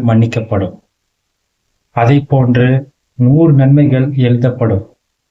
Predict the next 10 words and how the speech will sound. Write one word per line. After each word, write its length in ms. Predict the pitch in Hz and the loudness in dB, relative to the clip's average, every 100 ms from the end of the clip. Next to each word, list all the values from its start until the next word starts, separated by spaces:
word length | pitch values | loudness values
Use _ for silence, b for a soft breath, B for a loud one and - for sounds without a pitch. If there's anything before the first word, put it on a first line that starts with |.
| _ _ _ _ _ _ _ | _ _ _ _ _ _ _
இஸ்மாயில் 680 | 135 - 165 180 156 143 147 147 | -4 -2 -2 0 2 2 0 -4
காலத்தில் 580 | - 139 135 - 131 110 143 - | -6 -2 -2 -2 -2 -2 -4 -8
பத்து 300 | - 127 123 123 | -6 -4 -2 0
அடிமைகள் 580 | 120 143 147 127 120 139 - _ _ _ _ _ _ - | 2 2 2 2 -2 -4 -10 _ _ _ _ _ _ 0
உரிமை 360 | 139 151 151 139 | 2 4 4 2
விட்ட 320 | 127 - 131 | 0 -2 -2
நன்மை 420 | 117 117 135 131 127 - - | 0 2 2 2 0 -4 -6
அல்லாஹ் 340 | 110 120 123 | -2 0 0
தருகிறான். 640 | 120 110 107 107 101 98 - - _ _ _ _ _ _ _ _ _ _ _ _ _ _ - | 0 -2 -2 -2 -2 -2 -4 -10 _ _ _ _ _ _ _ _ _ _ _ _ _ _ -4
மேலும் 380 | 120 113 113 | 0 2 2